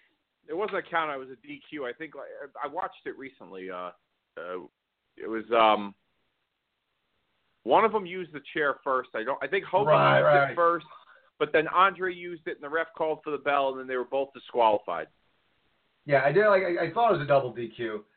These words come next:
Speaker 2: but I just sort of, like, you know, when the match was over, you, as a fan, you were watching, you're like,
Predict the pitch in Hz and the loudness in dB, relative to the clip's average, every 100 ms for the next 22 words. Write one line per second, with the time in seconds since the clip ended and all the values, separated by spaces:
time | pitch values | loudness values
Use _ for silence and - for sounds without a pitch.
0 | _ _ - 214 240 226 247 220 208 196 | _ _ 2 2 2 -2 0 2 0 0
1 | 208 196 - - 180 214 226 220 262 330 | 2 2 0 -14 -2 0 0 2 2 2
2 | 320 233 190 226 233 156 127 117 - 156 | -2 -2 4 4 4 2 0 -4 -10 -12
3 | 196 185 175 156 - - 262 247 202 160 | -8 -2 0 0 -2 -2 0 0 -2 -4
4 | 165 165 165 196 202 196 170 156 143 131 | -4 -2 0 0 -2 -4 -8 -6 -6 -6